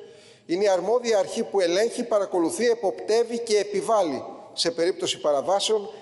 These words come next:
διοικητικές και ποινικές κυρώσεις, επιχειρήσεις και εκμεταλλεύσεις, του πρωτογενούς, δευτερογενούς και τριτογενούς τομέα.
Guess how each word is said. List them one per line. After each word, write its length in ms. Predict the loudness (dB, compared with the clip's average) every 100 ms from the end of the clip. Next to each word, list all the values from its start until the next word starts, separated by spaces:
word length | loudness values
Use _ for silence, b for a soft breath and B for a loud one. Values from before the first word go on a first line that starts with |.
| B B
διοικητικές 720 | -4 -4 -4 -10 -4 -2 0
και 120 | -2
ποινικές 460 | -4 -4 -2 -2 -2
κυρώσεις, 520 | -2 0 0 0 -2
επιχειρήσεις 540 | -4 -4 -2 0 -2
και 60 | -4
εκμεταλλεύσεις, 840 | -8 -6 -2 0 0 0 -4 -6 B B B
του 100 | -8
πρωτογενούς, 720 | -2 -2 0 0 0 0 -2 -6 -8
δευτερογενούς 920 | -2 -2 0 -2 -2 -4 -4 -6 -14
και 120 | -8 -8
τριτογενούς 520 | -4 -4 -4 -4 -6
τομέα. 360 | -6 -2 -4